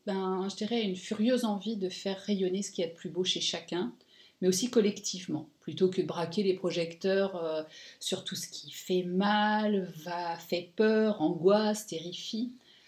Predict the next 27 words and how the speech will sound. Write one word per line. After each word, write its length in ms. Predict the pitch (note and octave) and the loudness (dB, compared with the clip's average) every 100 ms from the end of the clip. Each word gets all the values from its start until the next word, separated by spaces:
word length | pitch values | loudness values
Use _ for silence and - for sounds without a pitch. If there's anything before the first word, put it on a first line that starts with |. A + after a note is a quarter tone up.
| _ _ _ F3+ | _ _ _ 6
Alors 200 | G3+ G3+ | 8 8
du 160 | A3 | 4
coup, 140 | - B3+ | 2 0
ben, 580 | F3+ F3+ F3 E3+ E3 E3 | 2 4 4 2 0 -2
je 160 | - | 0
mixte 380 | G3 G#3+ G#3 - | 2 2 0 -2
avec 320 | E3 E3 E3 | 0 0 0
allégresse, 800 | G3+ A3 G#3+ F#3+ - - - - | 4 6 6 4 0 -4 -6 -2
euh, 220 | F#3 D#3 D#3 | 2 2 2
mon 260 | D#3+ D#3 | 2 2
amour 360 | D#3+ F3 F3+ E3 | 4 2 0 -2
de 100 | D#3 | -2
l'écrit, 640 | D#3+ E3 - C3 E3 G#3+ | -2 -6 -6 -2 2 4
mes 160 | F3 C3 | 2 0
techniques 520 | C3+ - D#3 D#3+ - | -8 -8 -8 -8 -10
de 40 | D#3+ | -10
sophrologie, 1040 | - E3 - E3 A#3+ G#3+ F#3 F#3 F#3+ G3 - | -8 -8 -2 2 2 2 0 0 0 0 -4
mes 60 | |
compétences 500 | - D#3 D3+ D3+ D#3 | -8 -8 -6 -4 -4
de 80 | D#3 | -4
communicante, 920 | - F#3 A3 F#4 F#4+ B3+ A#3 A3 A3 | 0 2 6 4 4 4 4 4 2
de 60 | D#3+ | 0
formatrice, 720 | - E3 A3 - - A#3+ - | -2 -2 0 -2 0 0 -2
puis 180 | - G#3+ | -6 -4
particulièrement 840 | E4+ - B3+ A#3+ A#3 G3+ G#3+ G#3+ | -4 -2 -4 -2 0 2 0 0
celle, 380 | - G3 F#3 E3 | 0 -2 0 -2
euh, 160 | D3+ | -4